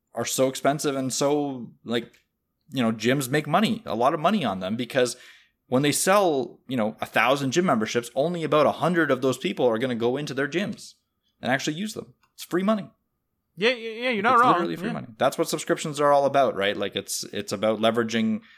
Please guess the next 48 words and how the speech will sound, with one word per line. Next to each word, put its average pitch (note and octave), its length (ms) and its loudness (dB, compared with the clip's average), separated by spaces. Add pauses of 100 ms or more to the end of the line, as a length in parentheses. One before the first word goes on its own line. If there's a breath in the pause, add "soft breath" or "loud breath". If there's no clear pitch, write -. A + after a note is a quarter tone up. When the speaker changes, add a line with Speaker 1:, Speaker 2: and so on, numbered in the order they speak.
(300 soft breath)
Speaker 1:
the, G2+ 400 0
the G2+ 80 -4
community A#2 540 0
of G#2+ 160 0
people A2+ 280 -2
that G#2 360 0
aren't B2 260 0
gonna G#2+ 200 0
be G2 100 -6
using F#2+ 280 -10
<laughs> - 40 -10
your B2 100 0
product - 560 -4 (500 loud breath)
and G2+ 300 -2
supplying G#2 520 -2
it G2+ 120 -4
for G#2 300 -2
the G2 80 -8
people G2+ 280 -8
that F#2 200 -4
are. - 320 -2 (320 soft breath)
Um, F2+ 580 -8 (800)
I C#3+ 60 2
mean, D#3 320 -2
not, D#3+ 280 2
oh, C3 80 2
sorry, G2+ 380 0
I G#2 100 0
want, A2+ 180 0
I A2 60 -2
don't A2 80 2
wanna A2+ 140 2
say G2+ 140 -2
all G2+ 180 0
ma-, F#2+ 220 -4
all G#2 160 2
subscriptions, G2+ 460 -6
but G#2 140 -4
that B2 180 4
is B2 220 2
a A#2+ 160 0
subscription A2+ 480 -2
model G2+ 280 0
that G2 120 -2
a G2 40 -4
lot G2 200 0
of G2 60 -8
people G2 380 -10